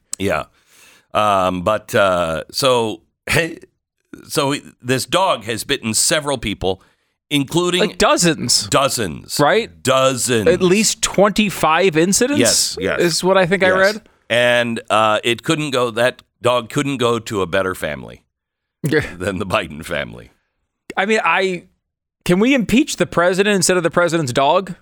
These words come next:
Speaker 2: Is that a possibility?
Speaker 1: Is that
Speaker 2: Can we
Speaker 1: crazy?
Speaker 2: rem-, w-, get him out of the White House? The dog can stay. Let the dog hang out in the
Speaker 1: <laughs>
Speaker 2: White House. We'll give him a nice little kennel, maybe in the back. And let's just get rid of the president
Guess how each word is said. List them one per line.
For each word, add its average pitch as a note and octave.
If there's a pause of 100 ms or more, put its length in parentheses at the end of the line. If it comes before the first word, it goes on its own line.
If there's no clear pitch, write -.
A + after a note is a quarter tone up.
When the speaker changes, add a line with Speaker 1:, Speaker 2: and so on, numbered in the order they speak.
(200)
Speaker 2:
Is D3
that D3+
a E3
possibility? E3+
Speaker 1:
Is E3
that E3+
Speaker 2:
Can D3+
we E3
Speaker 1:
crazy? D#3+
Speaker 2:
rem-, E3
w-, D#3+
get G#3
him A#3
out D3+
of B2+
the A#2+
White A#2
House? A2
The C#3
dog G3+
can E3
stay. A2+ (1200)
Let F3
the C#4
dog G#3+
hang G3
out F#3+
in E3+
the E3
Speaker 1:
<laughs> D#3+
Speaker 2:
White E3
House. D#3
We'll C#3+
give D#3+
him F3
a E3
nice D#3+
little C#3+
kennel, D3+
maybe C#3+
in C#3
the C3
back. C3 (800)
And D#3+
let's F3
just D3+
get C#3+
rid C3
of A#2+
the G#2+
president A2+